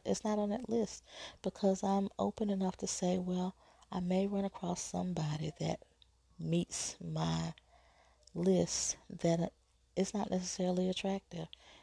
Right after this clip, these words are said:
And hell, one day I may not be attractive to them. I'm fat now, you know, give me a couple more years, I'm gonna have gray hair and wrinkles." So beauty is fading, so that's not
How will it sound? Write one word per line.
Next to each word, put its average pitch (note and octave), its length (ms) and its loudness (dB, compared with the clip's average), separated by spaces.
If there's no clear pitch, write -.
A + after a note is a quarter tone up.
And E3+ 220 -2
hell, F3 320 2
one F#3+ 240 0
day G#3+ 380 0
I G#3 120 0
may G#3+ 180 4
not G#3+ 220 2
be G#3+ 120 6
attractive G#3 500 0
to G#3+ 120 2
them. G#3 380 0
I'm F3 240 -2
fat - 480 4
now, G3 520 0
you F3+ 160 0
know, F3 560 4
give F3+ 160 4
me F3+ 80 6
a - 20 4
couple F3+ 320 0
more E3+ 200 2
years, F#3+ 420 4
I'm F#3+ 140 0
gonna F3 180 0
have E3+ 240 2
gray F3 320 -2
hair F#3+ 240 4
and F3 180 -4
wrinkles." F#3+ 640 -2
So F#3 680 8
beauty A3 460 2
is - 180 -2
fading, F#3 640 2
so - 420 0
that's - 220 0
not G#3+ 240 0